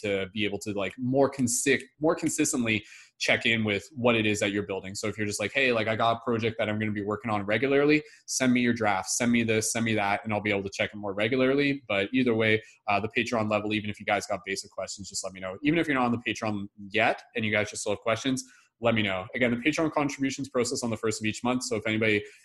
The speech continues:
anybody who hasn't signed up for the Patreon today wants to sign up for it before August first, then feel free to do that, and your contribution will be processed on August first. Otherwise, it'll be processed September first. And even if you guys just want to send some single contributions through PayPal, uh, that's always appreciated. And right now, I'm basically setting this up where it's, like, an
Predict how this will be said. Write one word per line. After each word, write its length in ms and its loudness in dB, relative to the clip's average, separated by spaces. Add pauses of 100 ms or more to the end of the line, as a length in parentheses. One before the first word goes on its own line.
anybody 320 4
who 80 0
hasn't 240 2
signed 200 0
up 60 -2
for 100 -4
the 60 -10
Patreon 340 -2
today 240 2
wants 240 -2
to 60 -8
sign 180 -2
up 160 -4
for 180 -2
it 140 0 (280)
before 380 -2
August 280 0
first, 300 0 (100)
then 380 2
feel 160 0
free 120 -4
to 80 0
do 160 2
that, 160 2
and 80 -6
your 120 -6
contribution 500 -6
will 80 -6
be 120 -14
processed 360 -6
on 120 -8
August 340 -4
first. 340 0
Otherwise, 320 2
it'll 100 -6
be 80 -10
processed 340 -10
September 300 -6
first. 300 0 (360)
And 220 6
even 180 4
if 120 0
you 60 2
guys 180 4
just 120 -8
want 140 0
to 60 -2
send 180 0
some 160 -2
single 500 0 (140)
contributions 580 -4
through 120 -8 (100)
PayPal, 400 4 (280)
uh, 120 6
that's 260 2
always 360 2
appreciated. 640 0
And 200 0
right 160 4
now, 140 2
I'm 140 2
basically 280 0
setting 240 -2
this 140 -4
up 180 -2
where 120 -2
it's, 100 -6
like, 120 -6
an 80 -8